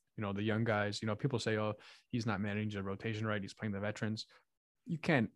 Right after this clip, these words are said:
you can't play rookies and young guys the entire game. You have to make them earn it. You have to make them learn how to play right. I mean, and I like how he's sprinkling in the veterans. And, you know, that's, uh,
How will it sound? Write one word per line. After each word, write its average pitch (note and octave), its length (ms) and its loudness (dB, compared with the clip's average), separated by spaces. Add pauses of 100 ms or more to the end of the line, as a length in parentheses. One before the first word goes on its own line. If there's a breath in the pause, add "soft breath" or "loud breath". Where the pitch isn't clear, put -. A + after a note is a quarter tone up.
(140)
you C#3 100 2
can't C3+ 320 4 (420)
play C#3 220 6
rookies A#2 360 2
and A2+ 100 2
young B2+ 140 4
guys G#2+ 200 2
the A2+ 60 2
entire G#2 260 0
game. A2 420 0 (140)
You B2+ 80 4
have C#3 120 8
to - 80 0
make A2 180 0
them G#2+ 120 -2
earn G#2 180 0
it. B2 160 -2
You A#2+ 120 2
have A#2+ 120 4
to - 80 -2
make G#2+ 160 0
them G#2 140 -2
learn A2 500 0 (160)
how G#2+ 140 2
to G#2+ 60 -4
play G#2+ 180 -2
right. G#2 300 -2 (200)
I A2 60 -4
mean, G#2+ 280 -2
and A2 140 0
I A2+ 40 2
like A2+ 240 2
how G#2+ 120 0
he's G#2+ 100 -2
sprinkling A2 380 -4
in G#2+ 80 0
the G#2 60 -2
veterans. G#2 640 -6
And, G#2 260 -8
you G#2+ 80 -6
know, G#2 200 -4
that's, - 420 -8 (120)
uh, - 60 -18